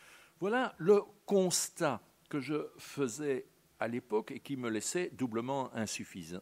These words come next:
euh, insatisfait. Euh, d'une part, évidemment, parce que le paradigme de la nature objet conduisait tout droit à la crise écologique, mais aussi parce que, pensais-je, le, la réaction qu'on lui opposait dans certains cercles minoritaires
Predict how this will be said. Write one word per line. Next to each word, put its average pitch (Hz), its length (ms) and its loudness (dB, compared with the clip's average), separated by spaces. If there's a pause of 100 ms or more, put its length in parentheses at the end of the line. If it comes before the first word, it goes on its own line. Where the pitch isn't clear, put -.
(140)
euh, 90 260 -2 (100)
insatisfait. 143 760 -8 (640)
Euh, 107 100 -4
d'une 120 300 -2
part, 120 260 4
évidemment, 117 400 2
parce 104 180 -2
que - 80 -4
le 107 120 2
paradigme 107 580 -2
de 92 100 -4
la 101 140 0
nature 101 380 -2
objet 98 400 0
conduisait 139 680 4
tout 117 200 0
droit 110 440 0 (300)
à 98 60 -2
la 87 120 -6
crise 82 340 -12
écologique, 120 720 -8 (600)
mais 135 220 4
aussi 202 280 2
parce - 360 -2
que, 151 320 0
pensais-je, 156 1040 0
le, 107 480 0
la 92 160 -4
réaction 151 600 2
qu'on 107 220 -4
lui 104 120 0
opposait 104 460 0
dans 90 160 -6
certains - 380 -10
cercles 92 460 -8
minoritaires 87 1040 -6